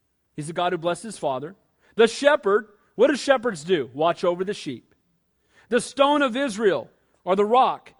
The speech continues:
He's our sure foundation. The Almighty. Guys, he's almighty. He's not kinda mighty. Amen?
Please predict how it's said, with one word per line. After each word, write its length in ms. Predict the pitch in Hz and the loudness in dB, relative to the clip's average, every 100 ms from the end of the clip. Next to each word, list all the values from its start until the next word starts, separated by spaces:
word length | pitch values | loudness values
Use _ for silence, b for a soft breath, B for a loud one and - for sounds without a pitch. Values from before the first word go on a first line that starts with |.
| _ | _
He's 220 | _ 202 190 | _ -4 -2
our 100 | 185 | -2
sure 240 | - 185 | -2 -4
foundation. 680 | 185 170 165 180 - 131 113 B B | -4 -6 -4 -6 -6 -12 -14 B B
The 160 | 160 240 | -4 0
Almighty. 720 | 262 269 262 285 294 220 135 b b b | 2 2 0 0 -2 -4 -6 b b b
Guys, 300 | 269 277 202 | -4 -4 -4
he's 220 | - 285 | -2 0
almighty. 680 | 269 302 302 294 302 254 131 - _ _ _ _ | 4 6 6 4 2 -2 -8 -16 _ _ _ _
He's 140 | 220 | 0
not 200 | 294 311 | 0 2
kinda 320 | - 311 311 | 0 0 0
mighty. 460 | 277 247 190 135 - _ _ _ _ _ _ 165 | 0 0 -2 -6 -14 _ _ _ _ _ _ -2
Amen? 440 | 202 208 294 359 | 0 0 -2 -6